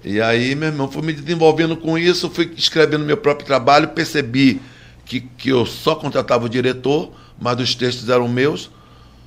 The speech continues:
Aí eu tive a ideia de fazer o primeiro D V D do Brasil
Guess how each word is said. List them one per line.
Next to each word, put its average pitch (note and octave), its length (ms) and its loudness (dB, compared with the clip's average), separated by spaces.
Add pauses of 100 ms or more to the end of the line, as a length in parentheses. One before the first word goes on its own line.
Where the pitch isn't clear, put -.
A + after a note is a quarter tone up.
(340)
Aí F3+ 220 2
eu G3+ 100 8
tive G3 220 4
a G3 60 8
ideia E3+ 240 4
de F3 80 -8
fazer E3 260 4
o F3 60 6
primeiro F3 360 2
D E3+ 120 0
V D#3 120 2
D C#3+ 180 2
do D3+ 100 -2
Brasil A2+ 520 2